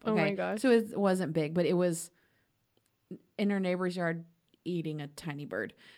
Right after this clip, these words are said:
Speaker 2: and it kind of freaked me out. And I was like, I called my sister from my car. I'm like, I'm like, "Bryn,
Speaker 1: <laughs>
Speaker 2: don't let Stella outside. There's a hawk." And she's like, "Miranda, that hawk is the size of Stella." I'm like, "I know, it could eat her." And she's like,
Speaker 1: <laughs>
Speaker 2: "N-, no, it couldn't." I'm like, "But it could.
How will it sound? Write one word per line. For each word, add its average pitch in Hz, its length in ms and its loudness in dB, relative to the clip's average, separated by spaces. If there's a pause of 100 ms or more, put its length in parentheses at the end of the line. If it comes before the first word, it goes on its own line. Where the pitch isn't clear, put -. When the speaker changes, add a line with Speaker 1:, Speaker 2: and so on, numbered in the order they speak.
Speaker 2:
and 180 120 0
it 170 60 0
kind 170 180 -4
of 160 60 -4
freaked - 220 -6
me 170 100 0
out. 160 180 0
And 190 80 2
I 175 80 2
was 151 160 -6
like, - 300 -10
I 175 40 -4
called 170 220 -2
my 160 100 -6
sister 165 340 -12
from 160 160 -10
my 156 80 -10
car. 156 260 -10
I'm 156 120 -8
like, 151 180 -8 (420)
I'm 185 80 -4
like, 170 140 -6
"Bryn, 208 480 2 (400)
Speaker 1:
<laughs> 392 400 8
Speaker 2:
don't 262 260 6
let 247 220 6
Stella 214 500 2
outside. 233 460 0
There's 202 160 -6
a 175 40 -10
hawk." 208 320 0 (180)
And 554 100 8
she's - 240 6
like, 269 180 4
"Miranda, 196 540 2
that 202 180 2
hawk 214 240 0
is 247 160 2
the 226 140 2
size 180 540 0
of 175 120 -4
Stella." 180 240 0
I'm 196 60 2
like, 196 100 4 (140)
"I 269 160 2
know, 202 260 0 (240)
it 370 160 -2
could - 260 -2 (120)
eat 240 280 6
her." 294 80 8
And 202 200 8
she's 381 360 8
like, - 180 4 (100)
Speaker 1:
<laughs> 466 120 0
Speaker 2:
"N-, 180 300 0
no, 175 300 4
it - 160 -2
couldn't." 175 200 -2
I'm 180 80 2
like, 254 160 4
"But 359 200 6
it 302 100 -6
could. 214 500 0